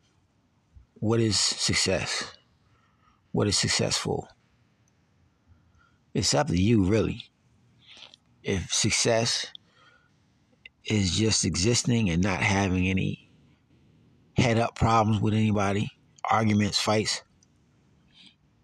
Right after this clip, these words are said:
you want to couple with somebody and stay out the way, get as old as you can, not have major financial issues,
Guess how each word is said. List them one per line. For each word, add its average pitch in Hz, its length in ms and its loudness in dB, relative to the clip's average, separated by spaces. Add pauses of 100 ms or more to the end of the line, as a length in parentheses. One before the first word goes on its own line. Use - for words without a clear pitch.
(1600)
you 107 180 2
want 101 140 2
to 95 60 0
couple 107 520 0 (1080)
with 120 160 0
somebody 101 560 2
and 87 260 -2
stay - 240 0
out 107 220 0
the 101 60 0
way, 101 440 0 (1040)
get 110 160 2
as 104 140 2
old 110 240 2
as 98 100 0
you 101 80 0
can, 104 420 0 (1080)
not 113 240 0
have 98 240 0
major 104 560 -2 (3000)
financial 107 640 0
issues, 127 560 0